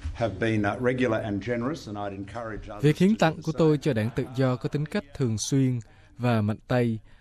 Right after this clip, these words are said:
Speaker 2: Tôi khuyến khích những người khác cũng làm như vậy, và những khoản hiến tặng được tiết lộ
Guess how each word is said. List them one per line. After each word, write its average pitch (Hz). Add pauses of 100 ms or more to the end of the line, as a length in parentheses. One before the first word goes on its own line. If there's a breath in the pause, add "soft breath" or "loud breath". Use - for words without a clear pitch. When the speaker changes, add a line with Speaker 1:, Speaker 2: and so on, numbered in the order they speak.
(180 soft breath)
Speaker 2:
Tôi 147
khuyến 165
khích -
những 139
người 135
khác 185
cũng 104
làm 120
như 110
vậy, 107 (420 soft breath)
và 127
những 117
khoản 127
hiến 160
tặng 131
được 120
tiết 196
lộ 110